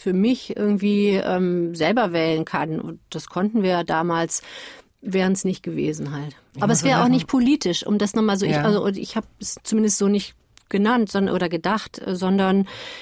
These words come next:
Speaker 1: die Dinge, die ja irgendwie mit unserem Leben zu tun haben. Die sind irgendwie
Speaker 2: Mhm.
Speaker 1: politisch, aber irgendwie sind sie auch mehr als das. Auf jeden Fall nicht Politik im engen Kästchen.
Speaker 2: Die gelben Seiten. Also entweder sind das, ist das Yellow Press, äh, äh,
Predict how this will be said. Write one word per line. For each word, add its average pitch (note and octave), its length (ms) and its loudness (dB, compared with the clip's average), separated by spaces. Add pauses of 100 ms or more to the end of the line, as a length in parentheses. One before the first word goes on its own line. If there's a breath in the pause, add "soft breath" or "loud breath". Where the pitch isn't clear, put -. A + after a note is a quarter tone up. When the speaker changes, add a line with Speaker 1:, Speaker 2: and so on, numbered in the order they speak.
(160 loud breath)
Speaker 1:
die G3 100 -2
Dinge, A#3 260 4
die A3 100 2
ja G3+ 100 4
irgendwie A#3 460 0
mit A#3 180 2
unserem A3+ 360 2
Leben A#3+ 380 2
zu - 140 -10
tun E3 340 -4
haben. C#3+ 300 -8 (340)
Die F3 60 -4
sind F#3+ 340 0
irgendwie D3+ 440 2
Speaker 2:
Mhm. G3 80 0
Speaker 1:
politisch, A3 480 0
aber G#3 140 0
irgendwie G#3 340 2
sind G3+ 200 0
sie F#3 160 -2
auch F#3+ 200 -4
mehr F#3+ 300 0
als - 260 -8
das. D3 200 -6
Auf F3 160 -4
jeden G3+ 160 2
Fall G3 120 2
nicht F#3 180 -2
Politik F3 400 -4
im E3 140 -4
engen D#3+ 260 -6
Kästchen. C#3+ 480 -12 (560 loud breath)
Speaker 2:
Die D3+ 100 -8
gelben G3+ 320 2
Seiten. E3+ 480 -2 (300 loud breath)
Also F3 160 2
entweder G#3+ 560 2
sind G3 240 0
das, F#3+ 240 -4
ist - 180 -6
das F3+ 180 -2
Yellow G3+ 280 0
Press, A#3+ 500 -2
äh, F#3+ 300 2 (100)
äh, F3+ 220 -2